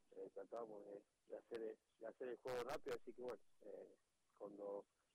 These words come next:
cuando por ahí em-, empecemos los, los entrenamientos todos juntos o empecemos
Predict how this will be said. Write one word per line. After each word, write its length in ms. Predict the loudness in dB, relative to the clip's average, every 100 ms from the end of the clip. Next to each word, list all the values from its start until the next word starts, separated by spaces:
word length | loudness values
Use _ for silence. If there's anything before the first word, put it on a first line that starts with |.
| _ _ -20 _ -10
cuando 240 | -2 0 0
por 160 | 0
ahí 200 | 4 6 4
em-, 120 | 2
empecemos 480 | 0 0 -2 0 0
los, 280 | 4 4 2 -2 -8
los 100 | -6
entrenamientos 580 | 0 0 2 0 0 2
todos 220 | 4 6
juntos 500 | 6 6 6 4 4
o 120 | 4
empecemos 680 | 4 2 0 -2 0 -2